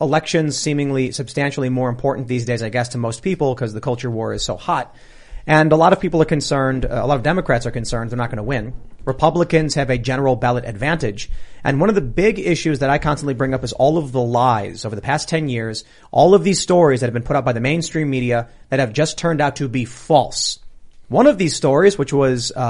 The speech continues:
um, I could go through the list for you again, but one I typically don't mention, but was, was the story of Breonna Taylor.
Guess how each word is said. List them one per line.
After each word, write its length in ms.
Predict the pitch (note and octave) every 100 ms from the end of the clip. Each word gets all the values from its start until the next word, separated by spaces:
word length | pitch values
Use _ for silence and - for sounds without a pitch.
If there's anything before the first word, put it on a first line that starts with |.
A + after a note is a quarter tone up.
| G#2+ A2
um, 200 | G#2+ G2 - - - - - - _ -
I 80 | A#2+
could 120 | B2
go 140 | D3
through 120 | C#3+ C#3+
the 80 |
list 240 | C3 C3+ -
for 120 | C#3
you 100 | B2+
again, 320 | A#2+ C#3 A#2+
but 100 | A2
one 200 | A2+ F3+
I 80 | A3
typically 340 | - E3 C#3+
don't 200 | A#2 F3+
mention, 280 | D#3+ A#2 A#2+
but 100 | A2
was, 340 | G#2+ A2 D3+ - - - -
was 220 | B2+ C#3
the 80 | A#2+
story 360 | B2 D#3 C#3+ C#3
of 140 | B2
Breonna 240 | B2+ A#2+ G#2+
Taylor. 400 | E3 E3 A2+